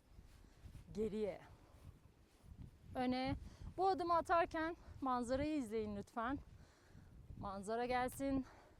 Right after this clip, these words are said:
Evet. Öne. Geriye. Öne. Geriye. Burası çok büyük bir Berçalan Yaylası. Gerçekten çok büyük bir metrekare.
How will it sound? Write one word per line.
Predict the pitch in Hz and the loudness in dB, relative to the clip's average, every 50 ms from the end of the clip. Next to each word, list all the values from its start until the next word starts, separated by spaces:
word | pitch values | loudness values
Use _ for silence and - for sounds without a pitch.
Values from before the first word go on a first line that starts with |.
| - - - - - - - - - - - - - - - | -12 -12 -12 -12 -14 -18 -20 -20 -20 -20 -20 -18 -16 -10 -6
Evet. | 214 214 180 - - - - - - - - - - - - - - - - - - - - - - - - - - - - - - - - - - - - - - - - - - - 220 | -4 -4 -4 -4 -8 -12 -16 -18 -18 -20 -20 -16 -12 -10 -10 -10 -10 -12 -12 -12 -10 -12 -12 -12 -12 -14 -14 -14 -12 -12 -12 -10 -8 -8 -8 -8 -10 -12 -14 -14 -16 -16 -16 -12 -8 -4 -2
Öne. | 226 220 214 208 202 214 233 269 262 - - - - - - - - - - - - - - - - - - - - - - - - - - - 175 | -2 0 0 -2 -2 -2 -2 -4 -6 -8 -12 -18 -18 -18 -18 -18 -18 -18 -18 -18 -18 -18 -18 -18 -18 -18 -20 -20 -20 -20 -20 -20 -20 -18 -16 -12 -4
Geriye. | 165 220 220 196 208 202 185 - - - - - - - - - - - - - - - - - - - - - - - - - - - - - - - - - - | 0 0 0 2 0 -2 -2 -4 -6 -8 -12 -12 -12 -14 -16 -20 -18 -20 -20 -20 -20 -20 -20 -20 -20 -20 -20 -20 -20 -20 -20 -20 -20 -20 -20 -20 -20 -20 -20 -14 -8
Öne. | 233 233 226 226 226 220 220 233 247 - - - - - - - - - - - - - - - - - - - - - - - - - - - - - - 196 | -6 -4 -4 -2 -2 -2 -4 -4 -6 -10 -14 -20 -20 -20 -20 -20 -20 -20 -20 -18 -14 -12 -10 -10 -10 -10 -12 -12 -12 -14 -14 -14 -14 -16 -16 -18 -16 -12 -8 -4
Geriye. | 196 202 196 180 175 175 175 160 - - - - - - - - - - - - - - - - - - - - - - - - - | -2 -2 -2 -2 -2 -4 -6 -6 -8 -14 -18 -20 -18 -18 -18 -18 -18 -18 -18 -18 -18 -14 -10 -10 -10 -10 -10 -14 -18 -18 -16 -12 -8
Burası | 208 247 233 - - | -6 -6 -6 -8 -8
çok | - 262 254 - - - | -8 -8 -8 -8 -6 -6
büyük | 240 262 254 - - | -4 -4 -4 -4 -4
bir | 208 208 - - - - - - - - - - - - - - - - - - - | -4 -4 -4 -6 -10 -18 -18 -18 -16 -16 -16 -16 -16 -18 -18 -20 -20 -20 -20 -6 -2
Berçalan | - 226 233 - - 226 214 214 214 | 0 0 0 0 -2 -4 -4 -4 -4
Yaylası. | 202 202 196 202 190 185 190 - 277 | -4 -4 -4 -4 -4 -4 -6 -6 -4
Gerçekten | 247 220 220 - - 262 247 | -2 -2 -2 -2 -4 -4 -4
çok | - 240 220 - - | -4 -6 -8 -8 -8
büyük | 220 208 - | -10 -8 -8
bir | 190 | -8
metrekare. | 180 180 - - 190 - 202 185 208 262 | -8 -8 -8 -10 -10 -8 -6 -4 -4 -4